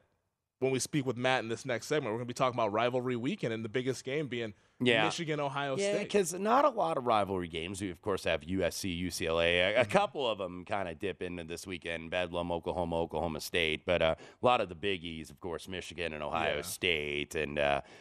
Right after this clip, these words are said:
Speaker 2: you know, just a cavalcade of games gonna be next week.
Speaker 1: It's, isn't it strange that the Iron Bowl has, like, no implications whatsoever?
Speaker 2: Right. I mean, it, it, not for the playoff, of
Speaker 1: Yeah.
Speaker 2: course, but, uh,
Speaker 1: I mean,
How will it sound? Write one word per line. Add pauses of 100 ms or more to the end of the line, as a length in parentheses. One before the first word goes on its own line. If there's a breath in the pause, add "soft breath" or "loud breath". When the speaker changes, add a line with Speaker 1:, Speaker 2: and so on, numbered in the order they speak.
(140 loud breath)
Speaker 2:
you
know,
just
a
cavalcade
of
games
gonna
be
next
week. (460)
Speaker 1:
It's, (280)
isn't
it
strange
that
the
Iron
Bowl
has,
like,
no
implications
whatsoever?
Speaker 2:
Right.
I
mean,
it,
it,
not
for
the
playoff,
of
Speaker 1:
Yeah.
Speaker 2:
course,
but,
uh,
Speaker 1:
I
mean,